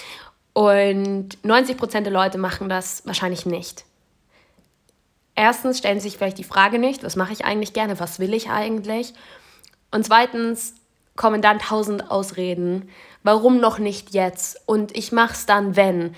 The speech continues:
X Y. Und ich warte noch auf X Y." Und meine, meine, meine liebste, meine liebste <laughs> Message immer an alles, probier's einfach aus, du hast nichts zu verlieren.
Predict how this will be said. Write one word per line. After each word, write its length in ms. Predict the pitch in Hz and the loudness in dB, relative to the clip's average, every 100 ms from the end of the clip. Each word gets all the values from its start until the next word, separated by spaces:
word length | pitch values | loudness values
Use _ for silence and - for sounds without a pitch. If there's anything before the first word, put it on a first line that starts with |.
| - - | -14 -8
X 220 | - - | -8 -6
Y. 520 | 180 - 175 170 165 - - - - | -10 -8 -6 -6 -6 -12 -18 -20 -2
Und 180 | 226 226 | 0 0
ich 120 | 220 | 2
warte 280 | 220 233 233 | 4 4 2
noch 240 | 220 - | -4 2
auf 500 | 202 190 185 175 - _ | 4 6 4 0 -10 _
X 240 | 185 185 | -10 -8
Y." 540 | - - 190 180 190 214 _ _ _ _ _ _ - _ - | -10 -10 -8 -6 -8 -12 _ _ _ _ _ _ -20 _ 0
Und 300 | 220 208 - | 0 0 2
meine, 440 | 226 240 254 240 - | 2 4 4 2 0
meine, 260 | 220 220 | -2 0
meine 300 | 214 214 214 | -2 -2 -2
liebste, 720 | 208 233 - - 220 214 208 202 - _ | -2 -6 -8 -4 -2 0 -2 -4 -14 _
meine 260 | - 208 202 | -8 -6 -6
liebste 640 | 214 - - 208 202 202 214 190 | -8 -10 -6 -2 0 0 0 -2
<laughs> 160 | 185 170 | -8 -4
Message 460 | 190 208 208 190 | -4 -2 -4 -6
immer 200 | - 202 | -6 -4
an 80 | 190 | -2
alles, 400 | - 208 196 190 - - | 0 2 0 -2 -8 -10
probier's 260 | - 233 226 | -4 -2 -2
einfach 320 | 208 202 - | -2 -4 -2
aus, 280 | 208 180 - | -2 -2 -2
du 80 | 202 | -2
hast 180 | 202 | -2
nichts 260 | 98 - - | -6 -6 -10
zu 120 | 92 | -14
verlieren. 500 | - 90 90 - - | -10 -10 -10 -10 -14